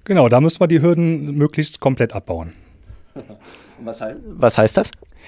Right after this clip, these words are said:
Speaker 1: Ähm, das heißt, wir müssen es dann dem, äh, Interessenten so einfach wie möglich machen, das für ihn passende Angebot zu finden. Also das heißt, ähm, wir müssen ihm, wir müssen, oder wir tun alles dafür,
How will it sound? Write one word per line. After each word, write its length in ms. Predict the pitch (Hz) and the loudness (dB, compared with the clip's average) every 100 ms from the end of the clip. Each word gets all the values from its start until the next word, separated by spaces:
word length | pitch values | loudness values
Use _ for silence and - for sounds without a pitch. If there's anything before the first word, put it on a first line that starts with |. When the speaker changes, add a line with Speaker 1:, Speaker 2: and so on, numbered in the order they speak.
| - - - - | -20 -20 -12 -2
Speaker 1:
Ähm, 260 | 156 165 | 2 2
das 180 | 147 139 | 2 2
heißt, 180 | 165 165 | 2 4
wir 80 | 143 | 2
müssen 260 | 170 - | 2 0
es 140 | 147 127 | -4 0
dann 260 | 127 185 | 2 2
dem, 280 | 170 151 147 | 0 -2 -2
äh, 180 | 147 139 | -4 -6
Interessenten 640 | 143 127 117 139 147 147 | -6 -4 -4 -2 -4 -4
so 100 | 127 | -4
einfach 360 | 135 208 208 151 | 0 0 0 0
wie 80 | |
möglich 360 | 156 185 131 - | 2 0 -2 -6
machen, 360 | 104 117 156 139 | -6 -4 -4 -4
das 160 | 131 | -4
für 140 | - 131 | -4 -2
ihn 240 | 143 170 | 0 0
passende 640 | 147 147 - 139 131 131 | -2 -4 -2 -2 0 0
Angebot 460 | 135 143 139 117 - | 0 2 2 2 -4
zu 80 | 101 | -8
finden. 480 | 104 90 87 92 | -8 -8 -10 -12
Also 160 | 107 107 | -10 -6
das 200 | 113 - | -4 0
heißt, 300 | 123 127 - | 0 -2 -4
ähm, 280 | 127 131 127 - - - | -4 -2 -4 -10 -20 -14
wir 160 | 120 120 | -6 -2
müssen 540 | 139 - 147 143 147 - _ | -2 -2 -2 -2 -4 -10 _
ihm, 260 | 131 135 - _ _ _ | -6 -6 -10 _ _ _
wir 140 | 123 127 | -2 0
müssen, 220 | 151 143 | 0 -4
oder 280 | 139 131 113 | 0 2 2
wir 120 | 110 | 2
tun 200 | 185 180 | 2 2
alles 240 | 160 170 | 2 0
dafür, 400 | 123 - 123 170 | -4 -2 2 2